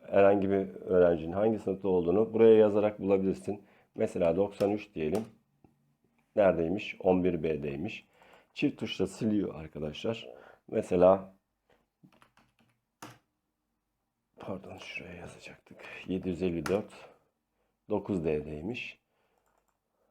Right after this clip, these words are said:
Mesela bir de beş yüz beşi yazayım. Ya buraya da yazabilirsin. Herhangi bir hücreye yazabilirsin. Beş yüz beşi buraya yazayım. Dokuz C'deymiş. Bu şekilde bir uygulama arkadaşlar. Benim anlatacaklarım bu kadar.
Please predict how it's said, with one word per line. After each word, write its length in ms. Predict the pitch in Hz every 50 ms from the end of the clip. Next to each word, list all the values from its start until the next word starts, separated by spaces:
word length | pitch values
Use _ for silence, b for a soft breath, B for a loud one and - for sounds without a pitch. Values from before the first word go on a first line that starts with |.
| _ _ _ _ _ _ _ _ - _ _ _ _ _ _ _ _ 233 220
Mesela 800 | 104 98 92 - - 80 76 73 80 82 87 95 95 - - _ _ _ -
bir 60 | 87
de 100 | 95 92
beş 240 | 92 95 95 - -
yüz 160 | 85 85 78
beşi 260 | 87 82 - - 87
yazayım. 380 | 82 76 71 71 78 87 95 190 b b b b b b b b _
Ya 160 | 87 80 73
buraya 200 | 87 98 110 104
da 60 | 101
yazabilirsin. 500 | 92 82 78 - 80 71 - - - 131 131
Herhangi 360 | 131 127 123 117 113 104 98
bir 180 | 101 95 92 101
hücreye 340 | 92 82 78 82 87 104
yazabilirsin. 520 | 117 113 101 98 104 90 78 - - 85 87
Beş 200 | 101 104 95 -
yüz 160 | 78 78 78
beşi 240 | 78 73 - - 78
buraya 200 | 80 90 90 90
yazayım. 440 | 85 80 76 71 78 73 80 104 113 - - - - _ _ _ _ _ _ _ _ _ _ _ _ _ _ _ _ _ _ _
Dokuz 340 | 113 98 - - 92 76 -
C'deymiş. 640 | - 73 71 - 76 73 76 104 127 123 - -
Bu 80 | - 131
şekilde 460 | - 107 95 - 85 82 87 110 101
bir 120 | 101 98 -
uygulama 480 | - 92 90 85 87 90 85 80 78
arkadaşlar. 680 | 76 73 - - 69 76 76 - - - 131 131 - _ _ _ _ _ _ _ _ _ _ _ _ _ _ _ _ _ _ _ _ _ _ _ _ _ _ _ _ _ _
Benim 160 | 110 117 127 131
anlatacaklarım 640 | 131 131 135 131 - - 135 - - 131 135 131
bu 100 | 131 131
kadar. 360 | - 117 101 107 135 143 -